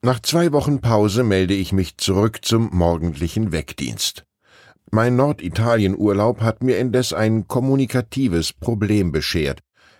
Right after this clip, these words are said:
Die Tageshöchsttemperaturen haben sich zwischen landesüblichen fünfundzwanzig und dreiunddreißig Grad bewegt.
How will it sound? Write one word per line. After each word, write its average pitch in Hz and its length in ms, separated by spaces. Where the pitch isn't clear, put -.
Die 104 200
Tageshöchsttemperaturen 127 1500
haben 107 240
sich 113 220
zwischen 92 340
landesüblichen 101 920
fünfundzwanzig 107 1000
und 120 240
dreiunddreißig 80 760
Grad 85 320
bewegt. 87 440